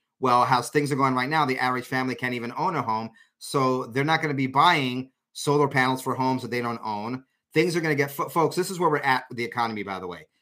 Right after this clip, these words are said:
If you're new around here, my name is James, Black Assertive Patriot.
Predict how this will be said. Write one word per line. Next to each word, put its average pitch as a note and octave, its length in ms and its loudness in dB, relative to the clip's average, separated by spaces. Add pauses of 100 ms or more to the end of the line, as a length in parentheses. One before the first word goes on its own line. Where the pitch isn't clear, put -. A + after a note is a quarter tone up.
If - 80 -10
you're C3 60 -2
new D3+ 100 2
around D3+ 300 2
here, C#3+ 180 2
my B2+ 100 2
name B2 160 -2
is D3 120 -2
James, B2+ 480 -2 (720)
Black B2+ 260 4
Assertive D3 340 0
Patriot. A#2+ 520 -4